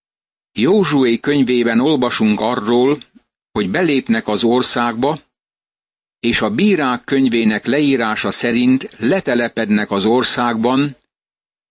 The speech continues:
ami teljes és szó szerinti beteljesedés. Most, mielőtt belépnének az országba, megemlíti az ige, hogy másodszor is távozniuk kell a földről.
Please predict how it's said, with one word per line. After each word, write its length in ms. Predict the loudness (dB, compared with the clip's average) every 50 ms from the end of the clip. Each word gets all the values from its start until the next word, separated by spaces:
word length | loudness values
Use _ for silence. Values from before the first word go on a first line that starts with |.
| _ -2
ami 260 | 0 2 2 2 0
teljes 680 | -2 -4 -4 -2 0 2 2 2 2 0 0 -2 -4
és 260 | -2 -2 0 0 0 0
szó 400 | 0 -2 0 0 2 2 2 2
szerinti 600 | 0 -2 -2 0 0 2 2 2 2 0 -2 -2
beteljesedés. 1160 | 0 -2 -2 -2 -2 -2 0 0 0 0 0 -2 -2 -4 -2 -2 -2 -2 -2 -2 -4 -6 -6 -10 -18 _ _ _ _ _ _ _ _ _ _ _ _ _ -4
Most, 580 | 0 0 2 2 0 -2 -4 -6 -10 -20 -20 _ _ _ _ _ _ _
mielőtt 460 | 0 0 2 2 2 2 0 0 -2
belépnének 800 | -2 -2 -2 0 0 0 0 0 0 0 0 0 0 0 -2 -2
az 140 | -2 0
országba, 760 | 0 2 2 0 0 -2 -2 -2 -2 -2 -2 -2 -2 -2 -2 -4 _ _ _ _ _ _ _ _ _ _ _ _ _ _
megemlíti 760 | -4 -2 0 0 2 4 4 4 4 2 0 0 0 0 0
az 180 | 0 0 0
ige, 420 | 0 0 0 0 0 -2 -2 -4 -8 _ _ _ _ _ _ _ _ _ _ _ _ _ _ _ _ -4
hogy 160 | -2 -2 0
másodszor 720 | 2 2 2 0 0 0 0 -2 -2 -4 -4 -4 -2 0
is 200 | 0 0 -2 -4
távozniuk 760 | -4 -4 -2 -2 0 0 0 0 0 0 2 2 2 0 0 -2
kell 280 | -2 -2 0 0 0
a 60 | -2 -2
földről. 840 | -2 -2 0 2 2 2 2 0 0 0 0 0 0 -2 -4